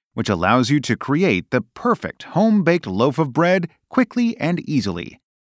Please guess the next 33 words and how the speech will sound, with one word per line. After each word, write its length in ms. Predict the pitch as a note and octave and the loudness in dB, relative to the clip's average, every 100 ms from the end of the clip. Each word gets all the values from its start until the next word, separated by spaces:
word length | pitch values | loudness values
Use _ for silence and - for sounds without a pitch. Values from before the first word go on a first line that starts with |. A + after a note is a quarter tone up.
| _ _ | _ _
The 60 | E3 | 0
Doughboy 420 | C4 C#4 G3+ G#3+ | 2 4 4 2
five 360 | - D3 F#3+ - | 4 2 2 0
thousand 580 | C3 C#3+ G#2 D#2+ D#2+ - | 0 2 0 -4 -14 -4
features 380 | A2 G2+ B2 | -2 0 0
a 60 | C#3+ | 0
timer 520 | - C3 - E2 - _ _ | 0 0 0 -2 -6 _ _
to 60 | C#3 | -2
help 220 | D#3 A3+ | 0 0
you 140 | G#3+ B2 | 0 0
wake 400 | A2 G3 G3 - | 0 -2 -4 -6
to 100 | F#3+ | -2
the 140 | G3+ | 0
aroma 400 | F#3+ G3+ D3 A2+ | 2 2 2 2
of 280 | A#2+ G#2+ - | 2 -2 0
baking 360 | A2 A2+ D#3 | -2 -2 -2
bread. 400 | A2+ F2+ E2 - - _ _ _ _ _ - | 0 -2 -4 -16 -20 _ _ _ _ _ -4
This 360 | B3+ A3 - - | 0 0 -2 -6
top-of-the-line 760 | - F#3 D#3+ B2 G#2+ A#2+ C#3+ C3 | 0 2 2 0 2 2 4 2
edition 500 | G#2+ F#2+ D#3+ - F#2+ | 2 0 0 2 0
of 100 | F2 | -2
home 400 | G#2+ C3+ D#3 C3+ | 0 0 0 0
baking 360 | C3+ D3 B2 A2 | 0 0 0 2
technology 680 | C#3+ C3+ B2 F3+ G#2+ F2+ A2+ | 0 0 0 0 0 0 -2
comes 320 | - C3+ A#2 | 0 0 0
with 140 | C#3 | 0
ready-made 760 | G#2+ F#2+ D#3+ F#3+ F#3+ F#3 F3+ - | -2 -2 0 0 0 0 -2 -2
packets 400 | D#3+ D#3+ E3 - | -4 -2 -4 -2
of 80 | B2 | 0
ingredients 680 | B2+ B2 E3 E3 E3+ D#3 | 0 2 0 0 -4 -6
for 160 | - F#3+ | -4 0
your 260 | D3+ A2+ B2+ | 2 2 2
convenience. 720 | D#3 A2+ G2+ D#2+ - - | 0 2 0 0 -8 -12